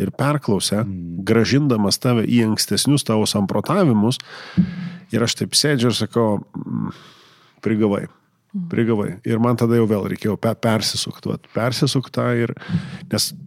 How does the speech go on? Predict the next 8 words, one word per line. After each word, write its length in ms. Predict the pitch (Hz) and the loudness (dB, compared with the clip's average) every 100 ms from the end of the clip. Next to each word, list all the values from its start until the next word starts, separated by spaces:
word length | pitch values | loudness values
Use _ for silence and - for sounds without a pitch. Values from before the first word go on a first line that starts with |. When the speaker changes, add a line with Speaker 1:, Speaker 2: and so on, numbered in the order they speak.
| - - 101 | -10 -8 0
Speaker 1:
pirminė 400 | 117 110 151 185 | 2 4 6 6
mintis 320 | 135 113 143 - | 4 2 0 0
neatrodė, 460 | 104 - 123 104 | -2 0 0 0
kad 160 | - 90 | -4 -6
vyks 360 | - 120 - 98 | 0 0 0 -4
tik 160 | 92 | -6
tai 160 | - 92 | -2 -4
taip. 300 | - 92 | 0 -4